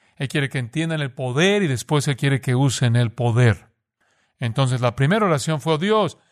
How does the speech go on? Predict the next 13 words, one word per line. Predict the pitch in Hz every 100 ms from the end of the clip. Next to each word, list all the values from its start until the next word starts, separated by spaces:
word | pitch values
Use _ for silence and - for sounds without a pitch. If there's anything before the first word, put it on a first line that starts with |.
| _ _ -
que | 135
tú | 180 208
los | 196 143
llenes | 175 175
del | 156 139
espíritu | - 170 156
de | 147
revelación | 135 135 123 180 208 202
y |
conocimiento | 156 151 123 135 143 202 214 170
y |
el | 160
entendimiento | 143 143 135 131 180 214 202 202 -